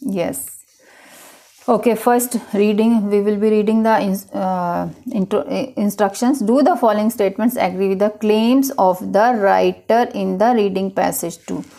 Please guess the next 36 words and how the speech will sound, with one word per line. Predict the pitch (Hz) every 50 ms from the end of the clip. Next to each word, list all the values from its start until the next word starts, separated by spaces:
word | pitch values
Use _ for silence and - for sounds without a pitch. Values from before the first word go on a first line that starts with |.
| - - - - - - - -
Okay, | 185 185 190 - 180 170 170 180
in | 214 240 233
boxes | 202 202 196 196 196 - - 269 277 277
twenty-three | - 233 214 208 214 214 208 - - 220 214 214
to | 226 214
twenty-six | - 202 190 190 190 190 - 220 226 220 - -
on | - 185 180 180
your | 180 190 208 - -
answer | 175 160 170 165 - - 165 170
sheet. | - - - - - - - - - - 208
See, | - - - - 254 277 320 311 - - - - - - _ -
everywhere | 220 226 233 233 254 285 285 262 247 233 220 214 220
in | 233 240 233 226
every | 233 233 233 226 262 302 311
instructions | 285 262 240 247 - 214 190 190 - - 202 196 190 214
of | 202 185 185
the | 190 185
questions, | 185 196 180 180 - - 214 220 214 -
it | - 220 214 214
is | 208 202 208 -
always | - 208 214 226 233 269 269 269 226 202
given, | 208 220 214 233 247 247 226
"Write | 208 196 208 233 269 - -
your | 214 202 202
answers | - 180 180 180 180 - 208 208 208 214
on | - - 190 185
the | 202 202 -
answer | 214 190 185 180 - 185 180
sheet. | - - 202 190 185 185
Do | 214 233
not | 254 262 254 233 254 220
write | 196 196 196 202 196 -
on | 196 190 185 185
the | 185 208
question | 214 214 - 254 262 269 262 269 240 220 190
paper." | 190 175 139 - 170 160